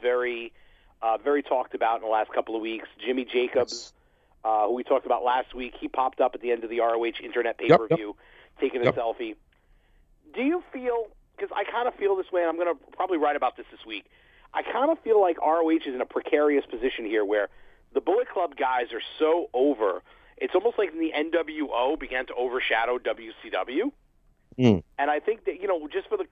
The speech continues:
Speaker 1: the branding of the company and, and, and, and the good of the company, I almost worry if maybe they're giving the Bullet Club and maybe even New Japan a little too much leeway on their own programming.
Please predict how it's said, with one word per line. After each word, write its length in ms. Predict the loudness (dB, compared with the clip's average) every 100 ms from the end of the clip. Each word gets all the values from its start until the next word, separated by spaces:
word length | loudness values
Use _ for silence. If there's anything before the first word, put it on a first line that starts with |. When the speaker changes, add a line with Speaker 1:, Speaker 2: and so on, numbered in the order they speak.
| -8
Speaker 1:
the 80 | -8
branding 500 | -4 -4 -4 -4 -4
of 100 | -4
the 80 |
company 600 | -6 -4 -4 -4 -8 -8 -14 _ _ -20 -12 -4
and, 500 | 0 0 2 0 0
and, 180 | -2 0
and, 240 | -2 0
and 200 | 0 2
the 60 | 0
good 260 | 2 2
of 80 | 2
the 80 | -2
company, 360 | -4 -4 -4 -2
I 80 |
almost 300 | 0 0 -4
worry 280 | 0 2 2
if 100 | 0
maybe 340 | 0 -2 -2 -12 -16 -20 _ -2
they're 160 | -2
giving 680 | -2 -6 -4 -4 -6 -8 -10
the 80 | -6
Bullet 240 | -4 -4
Club 340 | -4 -2 -2 -2
and 100 | -4
maybe 160 | -6 -8
even 120 | -12
New 120 | -10
Japan 400 | -10 -10 -10 -8 -4
a 60 |
little 300 | -2 -2 -2 -6 -10
too 80 | -8
much 160 | -8 -8 -8
leeway 480 | -4 0 0 0 -4 -16 -20 _ -2
on 200 | 0 2
their 180 | 2 4
own 140 | 2
programming. 520 | 0 0 0 -2 -4